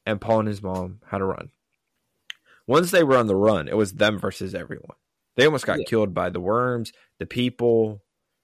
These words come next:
Speaker 1: ran,
Speaker 2: Yeah.
Speaker 1: like, anyone they ran into was essentially, like, on high alert to get killed by them, you know?
Speaker 2: Yeah.
Speaker 1: And in this one, like, they have everyone around them that, like, it's impossible for them to die.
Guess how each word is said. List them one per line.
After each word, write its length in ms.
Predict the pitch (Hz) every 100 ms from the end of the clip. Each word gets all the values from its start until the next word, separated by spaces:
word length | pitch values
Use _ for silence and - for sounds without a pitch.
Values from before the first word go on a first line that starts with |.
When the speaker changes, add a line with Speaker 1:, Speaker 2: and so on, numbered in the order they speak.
| _ _ _ -
Speaker 1:
ran, 260 | 113 123
Speaker 2:
Yeah. 80 | -
Speaker 1:
like, 280 | 127 117 - _ _ _ -
anyone 340 | 151 190 175
they 100 | 143
ran 240 | 120 113
into 340 | 110 110 - 90
was 240 | 92 95
essentially, 460 | 90 107 101 101 95
like, 360 | 92 87 - _ -
on 120 | 95
high 140 | 101
alert 300 | 98 95 92 _
to 80 | -
get 200 | - 98
killed 240 | - 98 92
by 140 | -
them, 180 | 50 - _ _
you 80 | 110
know? 320 | 107 110 110 _ _ _ _ _ _
Speaker 2:
Yeah. 220 | - 113 - _ _ _ _ _ _ _ _ _ _ _ -
Speaker 1:
And 120 | 139
in 160 | 135 127
this 280 | 147 -
one, 360 | 143 139 123 87
like, 340 | 90 85 - _ -
they 300 | 87 107 107
have 380 | 107 107 113
everyone 300 | 104 98 90
around 320 | 85 82 92 95
them 220 | 73 71
that, 180 | 73 -
like, 200 | 71 _ _ _ _ _ _ _ _
it's 300 | - 101 - -
impossible 720 | 98 - 101 95 - 101 101
for 140 | 104
them 120 | 87
to 80 | 78
die. 220 | 87 80